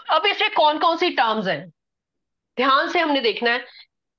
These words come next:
माइनस ए बी एक term है, then two B square एक term है, and minus three ए स्क्वायर एक term है। अगर इसमें और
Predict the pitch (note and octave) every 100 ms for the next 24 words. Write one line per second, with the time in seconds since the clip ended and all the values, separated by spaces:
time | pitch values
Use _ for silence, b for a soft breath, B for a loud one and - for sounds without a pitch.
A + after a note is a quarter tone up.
0 | F#3+ G#3+ A3+ C4 D#4+ D#4+ C#4 A#3+ D4+ D4
1 | C#4+ C#4 C4+ C#4 F4 - _ _ _ _
2 | _ _ _ _ _ _ _ _ _ _
3 | A#3 B3 - D4+ D4+ C#4 D4 D4+ F4+ -
4 | - A3 A#3+ D4 - B3+ A#3+ B3+ C4+ D4
5 | _ _ _ A3+ A3+ G#3+ A3 B3+ E4+ E4+
6 | - C4+ C#4 A#3+ G#3 - A3 G3 F3+ -
7 | D#3+ C#3+ E3 F3 _ _ _ _ _ _
8 | _ _ _ _ _ _ _ _ _ _
9 | _ _ _ _ B3 C#4+ D4 D4+ D#4+ C#4+
10 | D#4 F#4